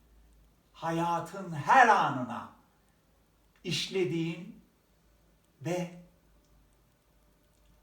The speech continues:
hayatın her noktasına puzzle'ın devasal parçaları gibi o bütünü sağladığın hayatın içinde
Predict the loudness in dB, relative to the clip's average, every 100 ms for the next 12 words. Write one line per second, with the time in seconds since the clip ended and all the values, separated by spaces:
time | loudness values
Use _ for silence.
0 | _ _ _ -14 -8 -6 -6 -8 -10 -12
1 | -12 -18 _ _ _ _ _ -4 -2 -2
2 | -4 -8 -12 -14 -14 -18 -20 -20 _ _
3 | _ _ _ _ 0 0 2 -2 -2 -6
4 | -12 -14 -4 0 2 0 -2 -4 -4 -6
5 | -8 -8 -8 -8 -8 -8 -8 -10 -12 -16
6 | -20 _ _ _ _ _ -6 -4 -4 -6
7 | -8 -8 -8 -10 -10 -12 -18 -18 -20 -20
8 | -20 _ _ _ _ _ _ _ _ _
9 | _ _ _ _ _ _ _ _ _ -14
10 | -12 -12 -14 -16 -16 -16 -20 -20 -20